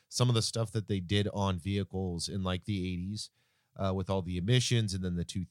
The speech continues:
uh, the nineties, and then O B D two comes into where you can s-, essentially just hook a little O B D two code reader, which are affordable now. They weren't years ago,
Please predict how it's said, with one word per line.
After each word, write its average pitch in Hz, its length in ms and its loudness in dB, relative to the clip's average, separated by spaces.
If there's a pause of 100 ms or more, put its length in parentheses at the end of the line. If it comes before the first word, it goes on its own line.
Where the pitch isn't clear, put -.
(140)
uh, 92 300 2
the 85 140 -2
nineties, 107 720 4 (400)
and 87 100 -2
then 92 80 4
O 90 100 4
B 85 140 -2
D 87 180 -2
two 131 220 2
comes 113 300 0
into 101 220 -2
where 92 280 -2
you 87 180 -8
can 90 200 -2 (200)
s-, - 240 -8 (280)
essentially 101 460 2
just 82 180 -4
hook 127 420 -2
a 90 440 -2 (440)
little 110 260 4
O 110 120 4
B 107 100 0
D 101 160 2
two 139 300 0
code 139 320 4
reader, 95 340 -2
which 101 240 -2
are 95 220 -2
affordable 98 600 2
now. 92 280 0
They 98 140 -2
weren't 113 340 -2
years 107 260 2
ago, 98 460 0